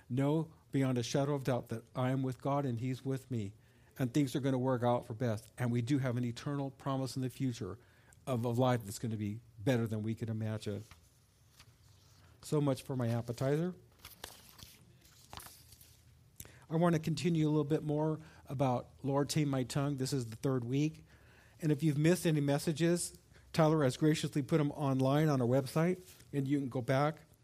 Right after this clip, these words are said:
Every week, the last two weeks, I put in a little thing. You can kinda do some self-examination in your bulletin.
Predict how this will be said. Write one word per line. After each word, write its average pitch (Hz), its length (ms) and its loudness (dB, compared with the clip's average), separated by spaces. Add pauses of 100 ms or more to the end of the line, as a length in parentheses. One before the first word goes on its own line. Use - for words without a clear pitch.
(600)
Every 165 180 8
week, 170 220 6
the 156 80 4
last 151 180 4
two 165 140 0
weeks, 165 180 4
I 147 80 2
put 139 260 -2
in 139 140 2
a 127 60 2
little 135 240 0
thing. 143 260 0
You 131 160 0
can 127 120 -4
kinda 127 240 0
do 123 160 -2
some 120 180 -6
self-examination 127 960 -2
in 127 60 -4
your 117 100 -2
bulletin. 135 480 -2